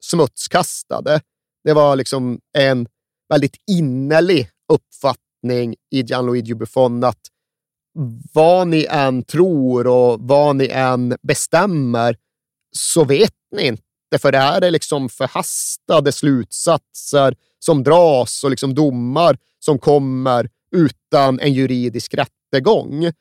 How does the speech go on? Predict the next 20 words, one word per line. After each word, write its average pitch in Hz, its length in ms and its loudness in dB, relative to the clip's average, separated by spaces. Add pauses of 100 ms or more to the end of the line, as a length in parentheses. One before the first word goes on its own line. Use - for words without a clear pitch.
(200)
Så - 120 -4
han 147 80 0
kände 160 360 0
att 147 100 -2
det 160 60 -6
var 156 80 0
en 151 40 0
stor 190 280 -2
orättvisa 147 1000 -2
som 120 160 -4
förelåg. 127 800 -4 (280)
Och 151 100 -6
precis 151 260 0
som 139 100 -2
Zlatan 135 720 -2
såg 127 200 -2
han 131 100 0
Modji 123 560 -2
i 110 60 -4
tårar 131 800 0